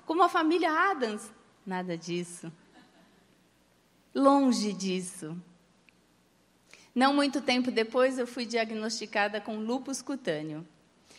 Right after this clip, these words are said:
E então o médico disse, "Olha, a senhora está, assim, proibida de se expor ao sol."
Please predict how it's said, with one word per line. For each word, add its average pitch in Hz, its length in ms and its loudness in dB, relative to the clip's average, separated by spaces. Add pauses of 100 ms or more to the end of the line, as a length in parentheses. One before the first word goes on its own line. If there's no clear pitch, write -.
(200)
E 220 120 -2
então 220 360 0
o 208 40 -2
médico 196 440 -2
disse, 196 520 -2
"Olha, 185 360 4
a 180 40 0
senhora 190 920 -2 (420)
está, 185 1040 -2 (380)
assim, 185 480 -4 (100)
proibida 202 840 0
de 190 220 -4
se 214 180 -4
expor 185 460 -4
ao 185 160 -2
sol." 151 480 -6